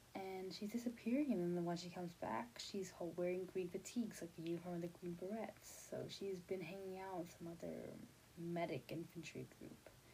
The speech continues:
So, yeah, it's kinda creepy. And then,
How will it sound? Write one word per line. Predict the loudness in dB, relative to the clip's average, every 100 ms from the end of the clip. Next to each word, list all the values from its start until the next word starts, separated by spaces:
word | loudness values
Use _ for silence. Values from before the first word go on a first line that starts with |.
| -18 -18 -18 -20 -20 -20 -14
So, | -6 0 2 2 0 -2 -4 -6 -12 -6
yeah, | -4 -2 0 0
it's | -2 -8 -10
kinda | -6 -6 -6 -6
creepy. | -6 -4 -2 -2 -2 -6 -14 -16 -16 -10
And | -6 -6 -6
then, | -4 -4 -4 -6